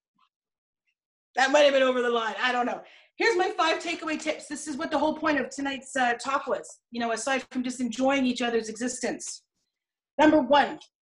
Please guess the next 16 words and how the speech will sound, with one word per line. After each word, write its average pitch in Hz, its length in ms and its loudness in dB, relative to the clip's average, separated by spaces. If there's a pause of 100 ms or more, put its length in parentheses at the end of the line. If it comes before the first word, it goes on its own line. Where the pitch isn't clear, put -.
okay? 277 320 -4 (360)
I, 254 260 -16 (220)
number 262 280 0
one, 240 320 -2 (680)
I - 40 -16
got 247 140 -4
a 214 40 -6
weird 214 200 -6
sound 214 260 -6
in 208 60 -8
my 180 100 -10
ear. 165 240 -12 (2000)
<laughs> 359 640 6 (340)
Bear 214 200 2
with 311 200 4
me. 269 320 0